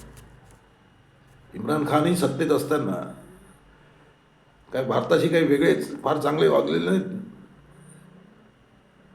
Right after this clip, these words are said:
ते आता सर्व अंगावर येत आहे. म्हणजे ज्या पद्धतीने आता पाकिस्तानमध्ये, नाही, आता पाकिस्तानमधली जनता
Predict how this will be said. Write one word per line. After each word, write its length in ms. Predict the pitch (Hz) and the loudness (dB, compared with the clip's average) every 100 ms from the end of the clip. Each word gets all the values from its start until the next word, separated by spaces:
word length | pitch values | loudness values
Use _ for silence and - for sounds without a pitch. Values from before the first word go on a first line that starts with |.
| _ _ - _ | _ _ -20 _
ते 60 | - | -2
आता 180 | 165 190 | 0 2
सर्व 180 | 190 202 | 6 6
अंगावर 340 | 160 170 190 | 6 6 6
येत 200 | 190 208 | 6 6
आहे. 280 | 214 - - | 6 4 -2
म्हणजे 360 | - - 117 | -12 -12 -12
ज्या 260 | 107 - 131 | -12 -8 -8
पद्धतीने 520 | 131 123 127 135 180 | -8 -8 -6 -2 -2
आता 460 | 151 - - - 104 | -2 -8 -16 -14 -12
पाकिस्तानमध्ये, 960 | 104 107 120 143 139 139 135 113 87 - - - - - _ _ - - - _ _ _ _ _ _ _ _ _ _ - | -10 -10 -6 -6 -4 -4 -2 -4 -4 -10 -18 -20 -20 -20 _ _ -20 -20 -20 _ _ _ _ _ _ _ _ _ _ -10
नाही, 140 | 123 - - - - - _ _ _ _ _ _ _ _ _ | -8 -8 -12 -20 -20 -20 _ _ _ _ _ _ _ _ _
आता 160 | 98 - 104 - - - - | -8 -6 -6 -8 -18 -20 -14
पाकिस्तानमधली 680 | 101 139 131 156 156 151 151 | -10 -8 0 2 2 4 4
जनता 640 | 143 147 151 92 95 - | 4 2 0 -2 -4 -8